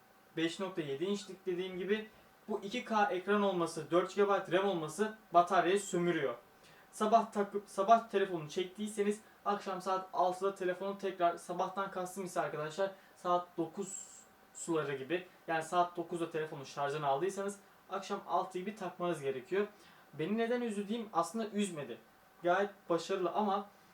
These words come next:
e, şu an S D Edge kullanıyorum. E, onun şarjı biraz daha fazla gidiyor. Saat dokuza kadar gidebiliyor. Dokuz, on, on bire kadar gidebiliyor. E, daha önce incelediğim telefonlarda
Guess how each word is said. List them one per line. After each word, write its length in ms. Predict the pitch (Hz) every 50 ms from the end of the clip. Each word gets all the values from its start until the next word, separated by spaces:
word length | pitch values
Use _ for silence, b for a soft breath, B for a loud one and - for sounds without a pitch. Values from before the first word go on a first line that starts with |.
| B B B -
e, 120 | 143 139
şu 180 | - - 196 196
an 180 | 196 202 196 - - - - - - - - - - - - - - - - - - - - 170 160
S 200 | 160 - 160 156
D 80 | 170
Edge 220 | 160 170 180 175 - -
kullanıyorum. 500 | 202 202 208 202 202 202 202 214 208 - - - B B B B B B B - - -
E, 60 | 143 143 139 139 139 139 135 139 139 139 - - - - - - - - - -
onun 220 | - 196 220 233
şarjı 420 | 214 - - 208 196 196 220 226 202
biraz 280 | 196 202 196 190 175
daha 140 | 196 196 202
fazla 300 | 196 - 170 147 139 139
gidiyor. 200 | 135 131 135 -
Saat 280 | - 165 156 151 151 -
dokuza 280 | 156 147 147 165 151
kadar 200 | - 147 147 151
gidebiliyor. 360 | 151 143 139 143 135 139 135 127
Dokuz, 180 | 131 131 135 - - - -
on, 160 | 165 156 151 151 - -
on 180 | 156 156 151
bire 180 | 147 143 135 135
kadar 220 | - 139 143 147
gidebiliyor. 460 | 147 135 143 147 139 139 147 165 190 185 B B B B B B -
E, 40 | 143 143 143 139 139 135
daha 180 | 151 160 175 196
önce 160 | 208 214 220
incelediğim 440 | 208 208 202 202 202 208 226 226 208
telefonlarda 840 | 214 208 208 208 - 208 208 202 202 202 202 196 220 220 214 B